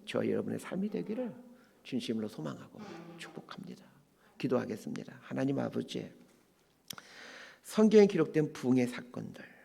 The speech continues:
그리고 우리 기독교 역사에 일어났던 그 부흥의 시기들, 그리고 한국교회에 일어났던 부흥의 시기들은 하나같이 하나님의 바른 말씀이 선포될 때였고 그 말씀 앞에 진지하게 자신을 세워놓는 사람들에 의해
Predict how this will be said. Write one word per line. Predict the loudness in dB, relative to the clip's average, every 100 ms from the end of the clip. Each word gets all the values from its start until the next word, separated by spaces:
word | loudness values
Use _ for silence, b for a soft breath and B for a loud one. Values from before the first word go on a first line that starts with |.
| -16
그리고 | -8 -2
우리 | 0
기독교 | 0 -2 0 0
역사에 | -2 -2 -4 -2
일어났던 | 0 -2 -2 -2 0 0 -4 -16 -8
그 | -8
부흥의 | -2 0 2 2
시기들, | -2 -2 -4 -6 -16 -20 B B B B 0
그리고 | 2
한국교회에 | 2 6 6 6 4 4
일어났던 | 6 2 0 -4
부흥의 | 2 2 4
시기들은 | 2 -2 -4 -4 -6 -6
하나같이 | -6 -8 -8 -8 -8 -10 -14 _ b b b
하나님의 | -4 2 2 2
바른 | 0 4 4
말씀이 | 4 0 2 2
선포될 | 2 -6 -6 -4 -6 -4
때였고 | -4 -4 -8 -12 -12 -14 _ B B B
그 | 0 2
말씀 | 2 0 -4
앞에 | -4 -6 -16 -18 _ _ _ b b
진지하게 | 0 4 4 2
자신을 | -2 -4 -2 -2
세워놓는 | 0 4 4 4
사람들에 | 0 -2 -2 0 0
의해 | 2 2 2 0